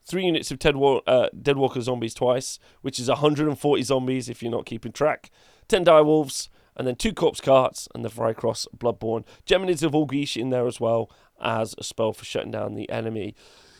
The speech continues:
What's not to say? Just incredibly, incredibly difficult to deal with. The Horde meta is there. It exists.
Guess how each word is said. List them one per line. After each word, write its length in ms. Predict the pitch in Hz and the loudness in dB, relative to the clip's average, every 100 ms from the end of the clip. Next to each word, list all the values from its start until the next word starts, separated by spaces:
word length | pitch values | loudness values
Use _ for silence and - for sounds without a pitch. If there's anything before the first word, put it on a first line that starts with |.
| _ _ | _ _
What's 200 | 170 165 | 0 4
not 140 | 170 156 | 2 2
to 80 | |
say? 360 | 156 175 175 139 | 2 6 6 4
Just 260 | 135 - - | 0 -8 -6
incredibly, 840 | 147 - 151 143 131 147 143 139 | -6 0 2 2 0 0 0 -4
incredibly 500 | 120 - 151 139 135 | -10 -4 0 0 -2
difficult 460 | 131 143 120 131 - | -4 -4 -6 -10 -8
to 80 | 123 | -4
deal 200 | 151 143 | -2 0
with. 220 | 127 101 | 0 -2
The 80 | 113 | -6
Horde 320 | - 156 131 | 2 2 4
meta 260 | 147 139 143 | 2 2 2
is 180 | 123 | 0
there. 280 | 127 143 131 | 4 6 6
It 140 | - 113 | 4 -2
exists. 760 | 113 98 135 - - - - | -4 -2 -2 -4 -10 -12 -12